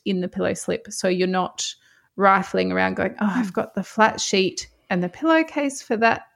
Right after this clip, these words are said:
Speaker 1: set, but where's the fitted sheet?" or
Speaker 2: Mm.
Speaker 1: vice versa.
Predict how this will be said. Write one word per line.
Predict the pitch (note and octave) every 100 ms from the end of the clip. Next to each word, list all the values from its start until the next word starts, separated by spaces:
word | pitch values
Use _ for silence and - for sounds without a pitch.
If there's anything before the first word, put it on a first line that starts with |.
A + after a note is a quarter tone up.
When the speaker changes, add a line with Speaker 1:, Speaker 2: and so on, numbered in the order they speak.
| _ _
Speaker 1:
set, | - - F#3+ -
but | G#3+ -
where's | G3 F#3 F#3 -
the | G3+
fitted | - F#3 F3
sheet?" | - F#3 F#3 - - _ _ _ _
or | G#3+
Speaker 2:
Mm. |
Speaker 1:
vice | F#3 F3+ -
versa. | F3 F3 - G3 G#3